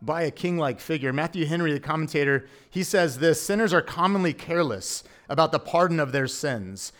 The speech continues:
until they come under the arrest of some awaking word,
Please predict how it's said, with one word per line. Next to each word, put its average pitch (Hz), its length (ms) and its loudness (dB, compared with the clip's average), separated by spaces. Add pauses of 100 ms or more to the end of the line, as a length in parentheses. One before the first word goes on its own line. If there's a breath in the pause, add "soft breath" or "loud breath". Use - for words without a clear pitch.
until 180 380 0
they 202 140 2
come 185 280 2
under 185 280 2
the 165 120 2
arrest 143 420 0
of 127 140 -8
some 143 320 -4 (220 loud breath)
awaking 143 640 -2
word, 113 440 -4